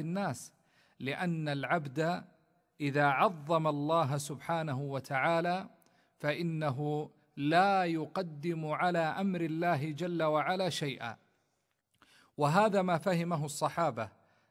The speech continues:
رضوان الله عليهم. فهموا من هذه الكلمة العظيمة لا إله إلا الله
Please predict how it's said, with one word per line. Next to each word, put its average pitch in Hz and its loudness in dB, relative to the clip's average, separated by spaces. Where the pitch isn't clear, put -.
رضوان 151 0
الله 135 0
عليهم. 117 -4
فهموا 190 2
من 147 -2
هذه 170 2
الكلمة 151 -2
العظيمة 135 -2
لا 160 2
إله 156 0
إلا 156 -4
الله 165 0